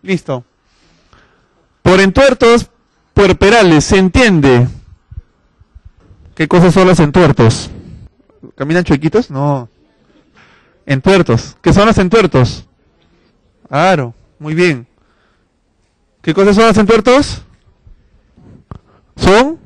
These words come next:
así es, son contracciones. ¿Qué letra sería? A, muy bien. ¿Y cuándo se desencadenan malos entuertos? ¿Cuándo?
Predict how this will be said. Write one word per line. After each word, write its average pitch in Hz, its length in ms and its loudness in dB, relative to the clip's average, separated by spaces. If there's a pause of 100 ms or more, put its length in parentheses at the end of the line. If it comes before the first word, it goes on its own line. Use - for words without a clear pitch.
(1040)
así 120 420 -2
es, - 380 -10 (360)
son 160 260 2
contracciones. 165 1000 -2
¿Qué 165 120 0
letra 175 220 2
sería? 185 460 2 (1500)
A, 107 280 -6 (220)
muy 127 500 -4
bien. 143 280 -10 (1000)
¿Y 151 140 -2
cuándo 196 300 0
se 202 100 2
desencadenan 175 640 0
malos 202 240 0
entuertos? 180 720 -2 (1500)
¿Cuándo? 202 460 0